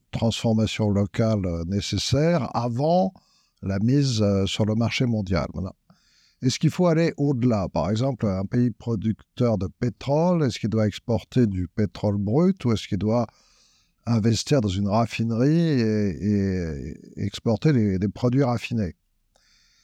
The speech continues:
Euh, là, vraiment, à mon sens, euh, comme les deux se transportent très bien, et le pétrole brut et les produits raffinés, c'est une question à la fois de demande intérieure.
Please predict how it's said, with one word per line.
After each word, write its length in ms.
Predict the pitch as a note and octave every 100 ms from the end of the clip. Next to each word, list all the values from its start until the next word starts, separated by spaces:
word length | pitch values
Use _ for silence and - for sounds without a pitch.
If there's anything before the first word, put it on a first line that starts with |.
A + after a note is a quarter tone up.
| _ _
Euh, 360 | F#2 F2+ E2+ D#2 D2 G#1 A#1 A1+ G1+ A#1+ G1+ - - - _ -
là, 180 | D#3+ F#3+
vraiment, 640 | D3+ E3 F3+ G#3 G3+ B2+
à 40 |
mon 180 | C#3 C#3
sens, 500 | - G3 G3+ - -
euh, 600 | C3+ A#2 A2+ A2+ G#2+ G#2+ G#2
comme 220 | D3+ D3
les 140 | C#3
deux 180 | C3+ F3
se 140 | - B2+
transportent 800 | B2 B2 - - B2+ - A2 G2
très 200 | - A2+
bien, 460 | A2 D#3+ G3 F#3+ -
et 120 | C3
le 60 |
pétrole 400 | A2 A#2+ - A2+
brut 280 | A2 B2 A#2+
et 60 | A2+
les 120 | G#2
produits 340 | - G#2 A2+
raffinés, 500 | G2+ G2+ - B2+ F3+ F#3+ _ _ _ _ _ _ _ _ -
c'est 320 | - D#3+ E3
une 100 | D#3+
question 640 | E3 D3+ - E3+ E3 C#3
à 60 | C3
la 140 | D3+
fois 640 | C3+ - D3+ D3 C3+ A2 F#2
de 640 | G2 A2 G#2+ G#2 F#2+ E2+ G1+
demande 420 | F2+ D3 D#3+ D3+
intérieure. 640 | B2 G2+ A2 G#2 A2 C#3+